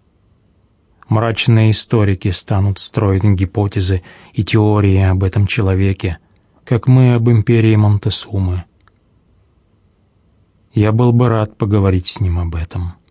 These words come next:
Всех нас занимает одна мысль. Есть ли еще надежда? Великий физик всегда метафизик.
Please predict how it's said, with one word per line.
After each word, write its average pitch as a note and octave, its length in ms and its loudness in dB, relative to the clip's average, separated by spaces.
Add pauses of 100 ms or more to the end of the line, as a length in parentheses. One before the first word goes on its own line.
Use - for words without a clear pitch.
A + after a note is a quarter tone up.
(800)
Всех - 340 -2
нас B2 220 2
занимает A2+ 600 2
одна G#2 300 2
мысль. F2+ 500 -4 (760)
Есть G2+ 400 -2
ли A#2 120 2
еще A#2+ 280 -2
надежда? F#2 760 -4 (1800)
Великий B2+ 540 2
физик B2 580 -2 (420)
всегда G#2+ 520 0
метафизик. F#2+ 960 -4